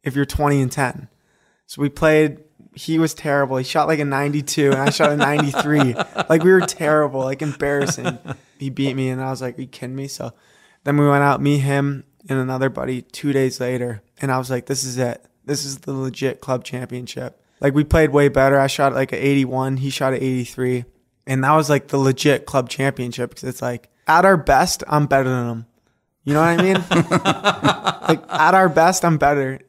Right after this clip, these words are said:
Speaker 1: And I was better throughout the summer. So
Speaker 3: Wh-, wh-, why did your brother describe that differently?
Speaker 1: Well, <laughs>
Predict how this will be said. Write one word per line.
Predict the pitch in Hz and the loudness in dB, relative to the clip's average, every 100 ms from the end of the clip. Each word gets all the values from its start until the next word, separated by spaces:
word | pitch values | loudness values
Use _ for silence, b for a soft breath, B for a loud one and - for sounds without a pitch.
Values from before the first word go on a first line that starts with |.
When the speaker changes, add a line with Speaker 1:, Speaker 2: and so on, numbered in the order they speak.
| - | -8
Speaker 1:
And | 147 | -2
I | |
was | 147 | -2
better | 135 165 160 160 | 0 2 2 2
throughout | 151 139 - | -2 -6 -6
the | |
summer. | 135 113 123 - | -10 -10 -12 -16
So | - 110 | -10 -10
Speaker 3:
Wh-, | 120 151 143 | -4 -4 0
wh-, | |
why | 156 202 | 2 4
did | 214 | 2
your | 196 | 0
brother | 151 151 160 | 2 2 0
describe | 139 - 135 131 127 | -2 -6 -4 -4 -2
that | 131 120 117 - _ - | 0 0 -2 -6 _ -10
differently? | 127 127 123 104 101 101 - _ _ _ | -6 -6 -6 -8 -8 -12 -18 _ _ _
Speaker 1:
Well, | 143 151 180 147 - - | -6 0 2 2 -4 -16
<laughs> | - | 0